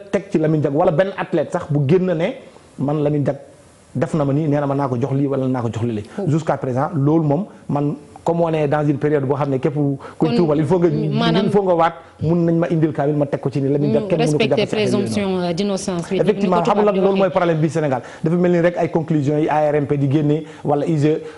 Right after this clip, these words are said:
Speaker 1: lépp fu ñu ko génnee, bu ñu la épinglé rek, ñëpp dañuy tëb ñu naan yow yaa ko def. Alors que benn juge rek moo war a taxaw nee la, tant que juge bi ñëwul ba ne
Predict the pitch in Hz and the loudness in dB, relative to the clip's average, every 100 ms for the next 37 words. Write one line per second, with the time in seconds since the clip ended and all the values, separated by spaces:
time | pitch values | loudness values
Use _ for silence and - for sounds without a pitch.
0 | - 170 196 - - 180 170 147 151 147 | -4 -2 -2 -4 -4 0 2 2 0 2
1 | 175 202 175 180 160 147 143 - 156 175 | 2 0 0 -2 0 0 0 -2 -2 0
2 | 160 160 160 147 147 139 135 135 135 123 | 0 -2 -2 -2 -2 0 0 0 0 -2
3 | 113 - 160 175 175 165 131 185 180 127 | -6 -4 -2 0 0 0 -2 0 0 0
4 | 175 151 151 151 147 139 151 143 165 143 | 0 0 0 0 0 -2 -2 -2 0 0
5 | 151 196 - - - - - - - 196 | 0 -2 -8 -20 -20 -20 -20 -6 -2 0
6 | 220 170 180 156 160 156 - - - - | 2 2 2 2 0 -2 -8 -18 -20 -20
7 | - - 143 160 165 127 101 - - - | -20 -6 0 2 4 2 -2 -14 -10 -2
8 | 143 143 | 0 0